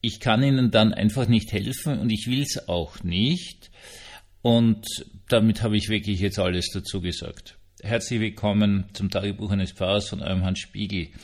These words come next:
evangelischer Pfarrer in Mistelbach in Niederösterreich. Es ist Freitag und es soll wieder mal ein theologischer Freitag werden. Gut. Also, dieser Podcast hat einen bisschen eigenartigen Namen, die Brüder Krachus.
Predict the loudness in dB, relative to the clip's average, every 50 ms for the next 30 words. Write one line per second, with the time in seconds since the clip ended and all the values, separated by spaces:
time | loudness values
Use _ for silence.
0 | -20 -20 _ _ -8 -6 -4 -4 -2 -4 -4 -4 -4 -6 -6 -4 -2 -2 0 0
1 | 2 0 0 0 -2 -4 -4 -2 0 0 0 2 2 4 4 4 4 2 2 2
2 | 0 0 0 2 2 4 4 4 2 0 -4 -6 -6 -8 -8 -8 -8 -8 -4 -2
3 | 0 0 0 0 0 0 0 0 0 0 0 0 0 -2 -2 -4 -4 -4 -2 -2
4 | -2 0 0 2 2 2 2 0 -2 -6 -12 -20 -20 -20 -20 -8 -4 -4 -2 -2
5 | -2 -2 0 0 0 2 2 2 0 0 -2 -4 -4 -6 -8 -10 -10 -10 -12 -14
6 | -14 -14 -14 -14 -12 -14 -14 -14 -16 -18 -20 -20 -20 _ -14 -6 -4 -4 -4 -4
7 | -6 -12 -20 -20 -20 -20 -20 -20 -20 -20 -20 -20 -20 -20 _ _ _ _ _ -20
8 | -20 -20 _ _ _ _ _ -18 -16 -16 -12 -6 -2 -2 -2 0 -2 -6 -8 -12
9 | -16 -20 -20 -20 -18 -18 -18 -18 -16 -18 -18 -20 -10 -4 0 4 4 4 4 6
10 | 4 4 4 4 6 6 6 6 4 2 4 4 4 2 2 2 0 0 2 2
11 | 4 4 4 4 4 2 0 0 0 2 2 4 4 6 6 6 6 6 6 4
12 | 4 0 0 0 0 0 2 2 0 -2 0 2 2 2 2 2 0 -2 -2 -2
13 | -2 -4 -6 -10 -12 -14